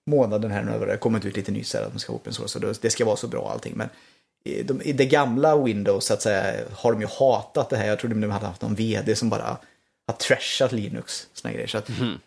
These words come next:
Speaker 1: och jag menar, jag, jag ska inte säga att Linux alltid har varit bra, för jag kan säga att när jag hade min, jag tror det var någon fyrahundrasextiosex Celeron för något tag sedan. Jag menar, jag testade Linux då också, det var det verkligen inte för mig.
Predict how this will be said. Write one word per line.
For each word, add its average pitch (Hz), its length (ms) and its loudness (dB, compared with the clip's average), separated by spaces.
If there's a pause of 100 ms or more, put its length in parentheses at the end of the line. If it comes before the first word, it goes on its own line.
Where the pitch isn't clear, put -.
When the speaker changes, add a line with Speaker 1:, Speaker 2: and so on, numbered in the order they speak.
Speaker 1:
och 147 120 6
jag 147 100 6
menar, 135 200 4
jag, 123 220 4
jag 123 140 2
ska 175 100 0
inte 185 120 2
säga 127 180 6
att 110 100 0
Linux 110 320 -2
alltid 107 240 0
har 101 80 0
varit 107 160 -4
bra, 143 200 6
för - 120 0
jag 117 100 2
kan 135 100 0
säga 123 140 4
att - 160 -4
när 131 140 2
jag 123 80 8
hade 127 180 4
min, 117 260 2
jag 117 100 0
tror 127 140 0
det - 20 2
var 107 80 0
någon 117 100 -6
fyrahundrasextiosex 117 800 0 (140)
Celeron 123 680 2
för - 120 -8
något 131 120 -4
tag 123 200 0
sedan. 127 160 -6 (1400)
Jag 139 100 -2
menar, 123 300 4
jag 127 160 6
testade 127 380 2
Linux 117 420 0
då 117 120 4
också, 113 240 2
det 131 100 6
var 127 180 6
det 117 60 2
verkligen 117 320 2
inte 104 200 -4
för 110 120 -4
mig. - 420 0